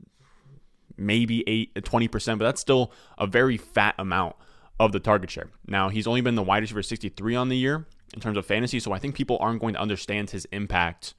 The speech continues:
when he's gone and what that does for Deontay Johnson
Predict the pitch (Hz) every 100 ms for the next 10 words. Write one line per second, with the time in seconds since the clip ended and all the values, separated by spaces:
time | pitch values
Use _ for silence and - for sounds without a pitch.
0 | _ _ _ _ _ _ _ - 104 104
1 | 101 90 95 90 82 95 98 98 95 98
2 | 95 98 98 92 90 92 110 92 - 90
3 | 90